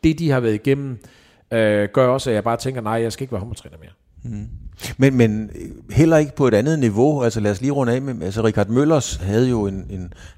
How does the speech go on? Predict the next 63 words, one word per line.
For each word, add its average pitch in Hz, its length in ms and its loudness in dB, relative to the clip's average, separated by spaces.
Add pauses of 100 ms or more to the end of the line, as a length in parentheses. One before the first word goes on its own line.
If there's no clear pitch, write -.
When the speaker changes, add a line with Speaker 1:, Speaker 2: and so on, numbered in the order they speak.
(580)
Speaker 2:
når 117 100 0
du 143 140 -2
har 139 120 4
lovet 113 420 4
nogen 107 280 -2
noget, 95 320 -2
det 110 80 -2
har 104 60 2
du 107 80 -4
fortalt 98 360 -4
om. 92 120 -8 (360)
Richard 123 240 2
havde 107 180 2
lovet 101 420 0
Svendborg, 98 440 -4
at 80 100 -4
han 95 80 -6
ville 95 100 -2
komme 92 200 -4
ned 101 100 -4
og 87 60 -8
træne 90 420 -2
i 98 40 -6
klubben, 98 460 -10
inden 98 240 -6
han 92 140 -6
gik 90 160 -6
herfra. 78 320 -6
Det 95 80 -6
nåede 117 220 2
han 120 80 -2
så 82 160 -8
ikke. 73 260 -8 (100)
Speaker 1:
Nej. 101 80 -14 (160)
Speaker 2:
Fred 104 220 0
være 107 160 2
med 95 100 -6
Richard. 92 260 -4 (200)
Speaker 1:
Ja. 113 100 -8 (160)
Speaker 2:
Men, 104 340 -2
men 110 120 0
det 113 120 -2
kunne 135 100 0
have 120 60 2
været 107 120 4
et 98 80 0
lille 110 160 2
puthold. 98 340 -4 (240)
Speaker 1:
Ja. 110 80 -10 (240)
Speaker 2:
Lars 101 200 2
Christiansen, 135 580 2
han, 135 280 -2
øh, 117 100 2
løber 110 200 0
og 110 80 -2
træner 110 380 0
et, 98 220 -2
øh, 92 280 -2 (120)
et 98 120 -8
pige 120 440 2
U 123 140 -2
tolv 117 320 2
hold, 110 280 4